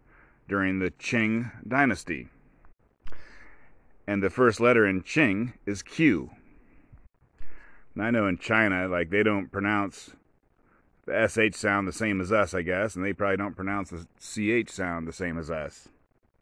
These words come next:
And so I guess they just take, they take, like, the letters that are gonna be most obviously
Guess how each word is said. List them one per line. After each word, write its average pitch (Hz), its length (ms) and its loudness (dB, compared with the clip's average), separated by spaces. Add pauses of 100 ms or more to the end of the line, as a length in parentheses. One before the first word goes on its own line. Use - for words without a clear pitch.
(1000)
And 78 100 -12
so 98 120 0
I 92 80 4
guess 113 240 4
they 101 100 0
just 98 300 0
take, 107 240 4
they 95 100 -2
take, 123 180 0
like, 107 140 0
the 101 80 -2
letters 104 460 4
that 98 160 -2
are 98 40 2
gonna 104 220 0
be 98 180 0
most 107 540 4
obviously 101 800 0